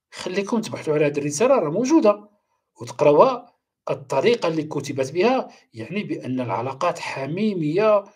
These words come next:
وجيدة وقوية ومتينة بين زوجة رئيس الوزراء الإسرائيلي بنيامين نتنياهو والشيخة موسى والدة الشيخ تميم. يعني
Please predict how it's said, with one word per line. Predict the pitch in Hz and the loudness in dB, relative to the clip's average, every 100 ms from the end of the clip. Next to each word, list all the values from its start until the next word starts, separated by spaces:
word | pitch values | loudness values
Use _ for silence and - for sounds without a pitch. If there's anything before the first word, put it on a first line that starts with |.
| _ _ _ | _ _ _
وجيدة | 123 123 123 214 180 156 160 214 214 208 202 _ _ | -6 -4 -2 -4 -6 -10 0 6 8 6 2 _ _
وقوية | 123 - - 156 160 240 196 165 208 220 202 - _ | -4 -4 2 2 2 -2 -4 0 4 6 4 0 _
ومتينة | 131 151 147 151 147 269 254 185 220 233 220 - _ | 2 2 4 -2 -2 -2 -2 -2 -2 -2 -4 -10 _
بين | _ 123 110 117 | _ -10 -8 -8
زوجة | 117 262 254 254 262 - _ _ _ _ _ _ _ _ _ _ _ | 2 4 4 0 0 -14 _ _ _ _ _ _ _ _ _ _ _
رئيس | - 160 170 | -8 -6 -2
الوزراء | 165 175 175 | 4 6 6
الإسرائيلي | 147 147 160 156 | 2 0 2 2
بنيامين | 147 147 147 131 | 0 -2 -2 -4
نتنياهو | 123 113 143 196 240 277 254 _ _ _ _ _ | -6 -4 0 4 4 4 -2 _ _ _ _ _
والشيخة | 104 104 - 123 - 131 | -16 -8 -8 -8 -6 -6
موسى | 131 123 220 | -6 -4 -4
والدة | 202 123 127 160 233 220 - _ _ _ _ _ _ _ | -2 -2 -4 2 0 0 -8 _ _ _ _ _ _ _
الشيخ | - 156 147 | -12 -10 -12
تميم. | - 131 127 117 - - _ _ _ _ _ - - _ _ _ _ _ _ _ _ _ _ _ _ _ _ _ _ _ | -10 -8 -6 -8 -10 -20 _ _ _ _ _ -14 -14 _ _ _ _ _ _ _ _ _ _ _ _ _ _ _ _ _
يعني | 101 95 147 175 165 156 | -18 -4 -2 -2 -4 -10